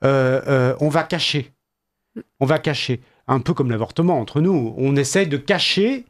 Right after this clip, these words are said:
ce qu'il ne faut pas voir, parce que si on le voit, on va se poser des questions.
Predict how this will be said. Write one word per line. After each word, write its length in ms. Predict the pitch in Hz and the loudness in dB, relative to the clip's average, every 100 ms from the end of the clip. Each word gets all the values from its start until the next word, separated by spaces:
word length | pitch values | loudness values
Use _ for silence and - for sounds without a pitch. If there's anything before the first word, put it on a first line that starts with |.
| _ | _
ce 80 | - | -4
qu'il 180 | - 165 | 0 0
ne 80 | 170 | 0
faut 160 | 185 | -2
pas 160 | 180 156 | 0 0
voir, 380 | 131 180 240 170 | 0 2 2 0
parce 160 | 165 | -6
que 180 | - 139 - - | -2 -4 -4 -4
si 180 | - | 0
on 80 | 247 | 2
le 80 | 226 | 0
voit, 320 | 151 185 226 | 2 2 2
on 60 | 247 | 2
va 100 | 156 | -2
se 80 | - | -2
poser 180 | 190 | 0
des 80 | 220 | 0
questions. 400 | 214 185 - 170 | 0 -4 -2 -4